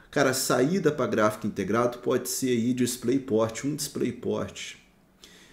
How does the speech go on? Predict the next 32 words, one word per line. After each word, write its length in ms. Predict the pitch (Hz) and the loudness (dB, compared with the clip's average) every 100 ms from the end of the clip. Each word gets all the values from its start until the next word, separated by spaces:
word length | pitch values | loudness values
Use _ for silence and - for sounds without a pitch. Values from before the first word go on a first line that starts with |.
| - | -14
Você 240 | - 104 117 | -6 -2 -2
pode 340 | - 123 123 | 0 0 2
fazer 400 | - 104 98 113 | 0 0 0 0
um 120 | 131 | 0
DisplayPort, 760 | 139 - 131 117 - 110 127 135 | -2 -4 0 0 0 0 2 0
V 220 | 117 143 | 0 0
G 160 | 139 131 | 2 2
A 100 | 139 | 2
nem 140 | 175 | 0
precisa 440 | 170 - 156 151 | -2 -6 -2 0
mais, 360 | 127 104 104 98 | 0 2 0 -2
porque 300 | - 107 147 | -8 -4 -4
até, 260 | 151 151 135 | -2 -2 0
até 180 | - | -2
porque 340 | 170 143 - 156 | -4 -4 -2 -2
tem 180 | 175 170 | 0 0
adaptador 720 | 165 160 - 147 104 123 107 | 0 -2 0 0 2 2 4
hoje. 260 | 113 104 | 2 0
Então 100 | - | -4
você 140 | 123 143 | -2 0
coloca 400 | 139 143 139 147 | 2 4 4 4
um 200 | 160 185 | 4 4
H 180 | 156 139 | 4 4
D 140 | 135 | 4
M 300 | 123 107 131 | 2 4 4
I, 40 | 139 | 4
porque 260 | 127 123 | 0 0
o 20 | |
H 140 | 143 135 | 4 4
D 120 | 139 | 4
M 120 | 120 | 2
I 300 | 110 135 135 | 4 2 0